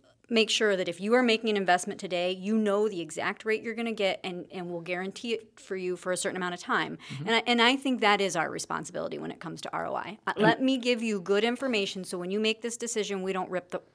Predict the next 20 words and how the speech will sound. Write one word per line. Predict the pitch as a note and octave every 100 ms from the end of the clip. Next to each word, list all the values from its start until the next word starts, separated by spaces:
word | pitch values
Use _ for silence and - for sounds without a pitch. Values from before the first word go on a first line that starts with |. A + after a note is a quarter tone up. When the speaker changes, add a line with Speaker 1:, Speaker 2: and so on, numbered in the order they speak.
| _
Speaker 1:
rug | - F#3 F3
out | E3+ -
from | E3+
under | E3 F#3
you. | A3+ B3+ C#4 - _ _ _ _
Speaker 3:
And | - D#3 C#3+
we | D3
did | C#3 C#3+
that | C3+ C3
with | B2
all | C#3+ C#3 C3+
our | B2
traditional, | - C3 C#3 - C3 B2+
Speaker 1:
Mm-hmm. | B2+ B2+
Speaker 3:
our, | A#2+ A#2+
our | - A#2+ A2+
original | A#2 C#3 D#3 D3 A#2+
net | A#2+ B2
metering | B2 C3 B2 A2+ A2+
customers. | - A#2+ - A2+ G#2+ G#2+